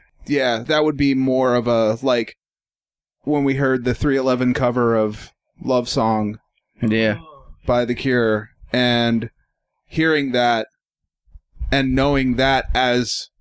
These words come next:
Speaker 1: the, the original, or, like, Johnny Cash covering Hurt by Nine Inch Nails.
Speaker 2: Yeah.
Speaker 1: And there are so many people who, like, think that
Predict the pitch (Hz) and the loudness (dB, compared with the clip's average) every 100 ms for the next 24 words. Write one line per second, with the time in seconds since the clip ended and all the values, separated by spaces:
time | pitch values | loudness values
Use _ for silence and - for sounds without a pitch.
0 | - - - _ 123 117 131 117 117 127 | -12 -12 -14 _ -8 -2 0 0 0 0
1 | 123 139 127 131 113 107 - - - - | 2 0 0 -2 -2 -4 -6 -14 -18 -8
2 | - 180 175 151 127 156 151 135 156 135 | -2 0 2 0 0 0 0 0 0 0
3 | 117 - 147 131 123 120 113 131 110 - | 0 -4 -4 -2 -2 -4 -2 -2 -2 -2
4 | 117 113 110 107 - 117 110 104 120 135 | 0 0 0 0 0 0 0 0 0 0
5 | 123 107 - _ 135 139 131 131 135 139 | -2 -4 -12 _ -2 -2 0 -2 0 0
6 | 131 127 170 143 139 135 127 127 127 120 | 0 0 -2 0 0 -2 -2 0 0 2
7 | 117 107 123 117 - 135 127 123 113 110 | 0 0 0 0 -2 -2 0 0 0 0